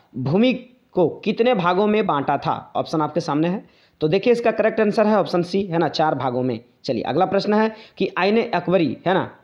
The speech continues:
कितने भागों में विभक्त है? ऑप्शन आपके सामने है, तो देखिए, इसका करेक्ट आंसर होगा ऑप्शन डी, है ना, पाँच। चलिए, अब अगला प्रश्न देखते हैं। अगला प्रश्न आपके सामने है कि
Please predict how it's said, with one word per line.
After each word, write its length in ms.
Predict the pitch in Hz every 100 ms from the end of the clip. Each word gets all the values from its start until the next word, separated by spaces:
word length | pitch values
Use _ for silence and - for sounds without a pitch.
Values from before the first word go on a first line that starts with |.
| _ _ _ _ _
कितने 280 | 214 247 262
भागों 280 | 190 185 214
में 140 | 214
विभक्त 380 | 180 139 156 -
है? 320 | 143 110 - -
ऑप्शन 260 | 117 139
आपके 200 | 127 127
सामने 280 | 143 123 139
है, 140 | 151 - _ _ _
तो 60 | 131
देखिए, 240 | 156 180
इसका 200 | 196 185
करेक्ट 280 | 180 185 180
आंसर 240 | 180 180
होगा 140 | 180 175
ऑप्शन 240 | 170 165
डी, 180 | 160 214 -
है 60 | 139
ना, 80 |
पाँच। 440 | 127 143 131 - -
चलिए, 220 | - 113 -
अब 120 | 120
अगला 200 | 143 156 165
प्रश्न 280 | 165 170
देखते 220 | 180 180 190
हैं। 140 | 233 - _ - -
अगला 180 | 165 226
प्रश्न 240 | 240 233
आपके 200 | 247 277 233
सामने 280 | 226 208
है 180 | 214 170 - - _ _ _ _
कि 160 | - 240